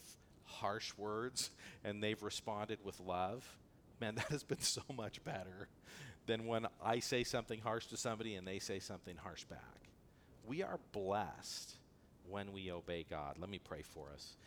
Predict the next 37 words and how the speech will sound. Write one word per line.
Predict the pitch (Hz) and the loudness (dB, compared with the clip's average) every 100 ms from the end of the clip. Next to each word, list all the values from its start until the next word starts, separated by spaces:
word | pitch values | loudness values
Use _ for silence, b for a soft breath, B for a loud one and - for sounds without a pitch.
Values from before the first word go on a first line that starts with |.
| B B B | B B B
Lord, | 127 123 | 4 4
thank | 139 139 - | 4 0 0
you | 117 | -2
so | 107 - 117 | 0 2 2
much | 104 104 95 - | 4 2 2 -4
for | - 107 101 | -6 0 2
your | 95 98 | 2 0
word. | 92 104 95 | 2 2 2
I | |
thank | 85 123 107 | 0 0 -2
you | 104 | -6
for | - 101 | -4 -4
your | 95 90 | -2 -2
guidance. | 98 95 104 104 - - - B B B | 2 2 2 -2 -10 -10 -10 B B B
God, | 131 143 | 6 8
I | |
thank | 175 156 135 | 6 4 2
you | 117 | 0
for | - | 2
this | 110 95 - | 2 2 -2
church, | - 107 98 - | -2 0 0 -2
the | 117 | -2
way | 104 107 | 4 6
I, | 98 95 98 | 4 0 -2
we | 113 | 0
love | 92 95 98 | 6 6 6
each | 110 - 113 | 4 0 4
other. | 107 113 113 113 B B B B | 4 4 0 -4 B B B B
Uh, | 98 | 4
Lord, | 113 113 | 4 4
the | 104 | 4
way | 110 | 4
that | 104 95 | 4 4
we | 117 | 2
work | 98 110 - | 4 2 0
hard | - 104 | 2 2
on | 104 | 2